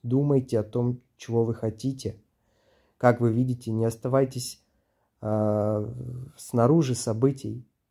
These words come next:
А, не считайте, что вы ничего не меняете, вы меняете абсолютно всё. И всё, что вы хотите, если вы хотите мира, то мир и будет. Если вы хотите,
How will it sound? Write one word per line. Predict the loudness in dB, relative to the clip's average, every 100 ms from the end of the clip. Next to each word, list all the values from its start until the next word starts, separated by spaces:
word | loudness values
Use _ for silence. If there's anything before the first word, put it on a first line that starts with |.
| -10
А, | -6 -4 -4 -6
не | -4 0 2
считайте, | 0 -4 -2 -2 -2
что | -12 -6
вы | 0 2
ничего | 2 0 0 2
не | 2
меняете, | 2 4 4 2 -2 0
вы | 2
меняете | 4 4 2 0 -2 -8
абсолютно | -6 -4 -2 -4 -6 -8
всё. | -8 -4 -2 -4 _ _ _ _ _ _ _ _ -4
И | 0 2 2 0 -4
всё, | 0 0
что | 0 -2
вы | -2
хотите, | -2 -6 -6 -6 -2
если | -2 -2 -2
вы | -6 -4
хотите | -6 -4 -4 -2 -2
мира, | 2 2 2 0
то | -2 -2
мир | 0 2 0
и |
будет. | 0 0 0 0
Если | -4 -6 -8
вы | -4
хотите, | -6 -4 -8 -4 -6 -6